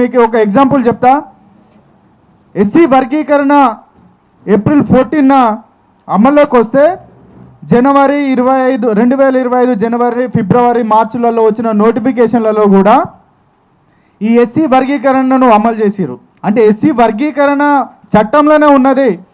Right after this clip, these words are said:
ఎస్సీ వర్గీకరణ అయిన రాకముందుకు ఉన్న నోటిఫికేషన్లలో కానీ, జాబ్ నోటిఫికేషన్లలో కానీ, అడ్మిషన్లలో కానీ, ఎటువంటి ఈ ప్రమోషన్ల ప్రక్రియలలో కానీ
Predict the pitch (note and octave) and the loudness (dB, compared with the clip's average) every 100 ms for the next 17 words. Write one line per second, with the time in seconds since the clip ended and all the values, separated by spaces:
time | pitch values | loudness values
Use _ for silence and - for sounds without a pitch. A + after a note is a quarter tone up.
0 | _ E3+ A3 D4 D4+ C4 A#3+ C#4+ B3+ C4+ | _ -4 -4 -2 0 0 -2 -4 -2 -2
1 | C4+ C4+ A#3+ B3+ C4+ C4 - _ _ D3+ | 0 0 2 2 0 -2 -6 _ _ -2
2 | G3+ C4+ D#4 D4 D4 D4+ D4 C4 C4+ B3 | 0 2 2 2 2 2 2 2 4 4
3 | B3 C#4+ C4+ D#4 D4+ D4 C4 C4 B3 A3 | 2 0 -6 -4 -2 0 -2 0 0 0
4 | A3+ C4+ C#4 G#3+ A#3+ C4 C4+ - _ _ | -2 -4 -2 2 2 2 -2 -8 _ _
5 | G#3+ C4 C#4 C4+ C4+ C4 B3 A#3 G3+ G#3 | 0 0 -2 -4 -2 -2 0 0 0 -2
6 | A#3+ C#4 A3 A3+ D#4+ D#4 D4 C#4+ B3+ B3+ | -2 0 2 2 2 0 0 0 0 0
7 | B3 B3+ A#3 - - F#3+ G#3+ D4 D4 D4 | 0 -2 -4 -12 -8 -4 0 2 2 0
8 | C#4+ B3 _ _ A#3 B3+ A3+ A#3 E4+ E4+ | -2 -6 _ _ -6 -2 0 2 2 2
9 | E4 - C4 B3+ D#4+ D4 C#4+ C#4 B3+ B3+ | 0 0 -2 0 0 2 2 0 0 0